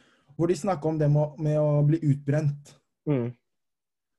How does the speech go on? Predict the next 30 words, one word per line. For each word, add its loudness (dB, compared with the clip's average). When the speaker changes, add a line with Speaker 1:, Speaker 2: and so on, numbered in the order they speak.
Speaker 1:
Det 2
er 2
akkurat -4
den -10
samme -2
greia. 2
Hvis -6
jeg 0
hadde -4
hørt -2
det -2
med -4
utbrent 0
for -10
fire -2
år -4
siden, -4
det -2
er 0
derfor 0
jeg 2
fikk, -2
begynte 2
å -2
slite -2
med 0
leggene -2
mine -12
og -10
sånt. -12